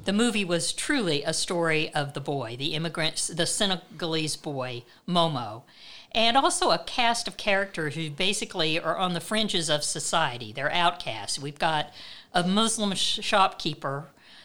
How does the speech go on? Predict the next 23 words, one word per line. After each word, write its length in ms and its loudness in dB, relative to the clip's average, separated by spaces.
who 260 2
has 200 2
abandoned 460 2
his 200 0
true 220 -2
talent 600 0
as 440 -2
a 140 -4
rug 280 -2
maker. 460 -2
I 60 -2
mean, 140 -4
he 60 -4
lives 220 -4
in 100 -2
Italy. 260 -2
He 180 -8
used 260 -6
to 60 -6
be 140 0
a 40 0
rug 280 0
maker. 500 -4